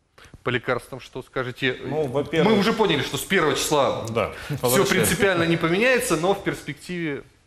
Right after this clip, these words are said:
Speaker 2: Ну, будем смотреть, как это будет по факту всё работать. Дело в том, что одно дело смотреть там прогнозно, другое дело конкретно взять коробку, просканировать её, внести в систему и дальше двинуть. То есть смотреть, сколько людей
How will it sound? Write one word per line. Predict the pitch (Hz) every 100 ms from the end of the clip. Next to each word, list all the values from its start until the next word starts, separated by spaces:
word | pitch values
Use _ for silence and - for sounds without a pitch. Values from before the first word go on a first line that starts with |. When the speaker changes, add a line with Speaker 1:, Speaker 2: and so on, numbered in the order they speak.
| _ -
Speaker 2:
Ну, | 127 165 175
будем | 143 180 165 170
смотреть, | - 156 151 175
как | 170 139
это | 135
будет | 135 147 147
по | 139
факту | 151 120 -
всё | -
работать. | 101 98 92 - - - _ _
Дело | 101 117
в | 117
том, | - 127
что | - - 117
одно | 113 135
дело | 127 131 117
смотреть | - 120 120 117
там | 110 110
прогнозно, | 123 127 156 185 156 104
другое | 101 104 131
дело | 117 123 127 123 117 110 - - -
конкретно | 117 120 127 113 101
взять | 98 98 98 113 95 -
коробку, | 110 117 190 - 180 175 175 - - _ -
просканировать | 107 - 113 147 160 147 147
её, | 135 127
внести | 113 107 -
в | 101
систему | 104 - - 147 135
и |
дальше | 110 107 98 101
двинуть. | 87 87 82 -
То |
есть | 98 - -
смотреть, | 117 123 135 -
сколько | - 131 123 127
людей | 117 120 151